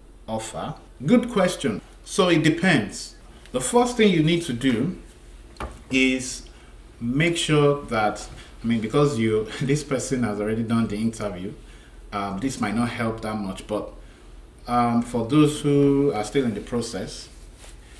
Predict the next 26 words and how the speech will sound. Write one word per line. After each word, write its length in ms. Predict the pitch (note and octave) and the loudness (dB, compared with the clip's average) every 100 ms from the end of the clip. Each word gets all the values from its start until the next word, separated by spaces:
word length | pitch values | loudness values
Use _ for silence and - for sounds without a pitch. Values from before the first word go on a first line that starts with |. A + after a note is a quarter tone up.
| - | -6
the 60 | |
first 240 | F3 G#3 G#3 | 6 6 6
thing 120 | F3 | 4
you 120 | D3 | 6
want 440 | C#3+ D3 C#3+ D#3+ C3+ | 6 4 2 2 2
to 80 | |
try 160 | - C#3+ | 2 0
to 120 | C#3 | 0
do 180 | A#2 C#3 | 2 2
is 200 | A#2+ G#2+ | 4 2
during 280 | A#2+ D3 D3+ | 4 6 6
your 140 | A#2+ | 4
interview, 680 | B2 C3 B2+ A2+ G2+ G#2+ A2+ | 0 -2 -2 -4 -2 -4 -6
you 120 | A2 | -2
want 260 | A#2+ C#3+ D3 | 0 2 0
to 80 | A#2+ | 2
make 240 | A#2 C3 | 0 0
sure 120 | C3+ | -2
you 100 | A#2+ | -4
get 200 | G2 C3 A2+ | -2 -2 -2
a 60 | |
sense 720 | - - C#3 G#2+ - - - - - - - - - - | -4 -2 -2 -2 -4 -12 -12 -16 -20 -20 -20 -20 -20 -10
of 180 | A2 G#2+ | -8 -4
how 300 | C3+ C3+ C3 | 0 2 0
expansive 920 | A2 G#2 - - C3 B2 - C3 A#2 | -4 -8 -8 -4 -4 -2 -4 -6 -6
the 380 | G#2+ G#2 G2+ G2 | -6 -6 -6 -10